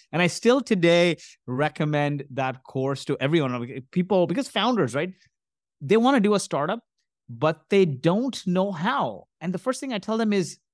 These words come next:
as a founder, you're not only selling, you're part salesperson and you're part product manager. So go take, do your-, do yourself a favor and take this course from Janice Fraser on how to build a startup. And, and that's, like,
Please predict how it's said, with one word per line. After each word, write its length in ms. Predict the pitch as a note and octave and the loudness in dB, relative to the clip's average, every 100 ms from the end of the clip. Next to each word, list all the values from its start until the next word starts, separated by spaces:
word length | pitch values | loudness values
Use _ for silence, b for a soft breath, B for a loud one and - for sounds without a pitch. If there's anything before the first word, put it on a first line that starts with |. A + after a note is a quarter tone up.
| _ _ _ _ _ _ | _ _ _ _ _ _
as 140 | F3 | -2
a 60 | G#3+ | -2
founder, 440 | F#3+ F#3 A#3 B3 | 0 2 2 2
you're 140 | A3 E3 | 2 4
not 180 | F#3 A3 | 2 2
only 160 | A3 | -2
selling, 520 | F#3+ - C3 E3+ B3 B3 | -4 -4 -4 -4 -8 -6
you're 140 | D3+ | -6
part 280 | - G3+ G#3 | 0 0 0
salesperson 600 | - E3+ F#3 G3+ F#3+ G#3+ | 0 0 0 -6 -4 -4
and 100 | D#3 | -4
you're 140 | D3 | -4
part 360 | C3+ - E3+ - _ _ _ | -6 0 0 0 _ _ _
product 280 | C#3+ D#3 C#3+ | 0 0 -2
manager. 380 | B2 G#2+ F2 | -4 -4 -8
So 140 | G#2 C3 | -10 -2
go 160 | D#3 | 0
take, 260 | A#3 G#3 D#3 | 2 0 0
do 80 | A#3+ | -2
your-, 140 | C#4+ | -2
do 360 | F#3+ _ _ A#3 | -6 _ _ 2
yourself 260 | C#4+ A#3+ | 2 2
a 80 | G3 | 0
favor 340 | - C#3+ C#3+ D3+ | 2 2 2 -2
and 100 | C#3 | -2
take 160 | F3 | -4
this 140 | F3+ - | -4 -6
course 400 | - D3 C#3+ - _ _ | 0 0 0 -6 _ _
from 180 | - C#3+ | -2 0
Janice 420 | A#2+ B2+ C#3 C#3+ - | 0 -2 -4 -8 -14
Fraser 600 | C3+ B2+ C3 A2 A2 B2 - - | -16 -10 -8 -6 -6 -8 -12 -12
on 160 | B2+ B2 | -6 -4
how 220 | A2 C3+ | -2 0
to 120 | C#3 G2 A2+ | -2 -4 -2
build 200 | C3 B2+ | 0 0
a 40 | |
startup. 360 | A#2+ - B2 A2 | -2 -2 -2 -4
And, 80 | B2 | -6
and 120 | C3+ | -4
that's, 280 | C#3 C#3+ - | -6 -8 -6
like, 160 | D3+ | -6